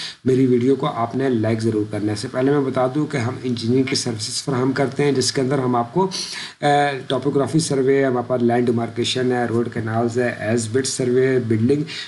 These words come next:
multi stories plaza के मुतालिक कोई drawings वगैरह बनवाना चाहते हैं, land development planning है, topographical survey है, Google services और house plans वगैरह के मुतालिक जो भी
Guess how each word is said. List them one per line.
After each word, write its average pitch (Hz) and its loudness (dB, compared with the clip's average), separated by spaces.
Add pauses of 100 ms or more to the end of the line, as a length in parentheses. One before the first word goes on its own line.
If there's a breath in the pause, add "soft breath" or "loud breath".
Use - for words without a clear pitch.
(120 loud breath)
multi 127 0
stories 139 0
plaza 123 0
के 139 -2
मुतालिक 143 0
कोई 147 4
drawings 123 2
वगैरह 127 -2
बनवाना 123 0
चाहते 120 -4
हैं, 127 4
land 113 2
development 120 -4
planning 123 0
है, 127 0
topographical 110 -4
survey 127 0
है, 131 0
Google 113 0
services 139 0 (400 loud breath)
और 190 4
house 160 0
plans 143 0
वगैरह 135 2 (380 loud breath)
के 156 4
मुतालिक 156 4
जो 147 4
भी 170 4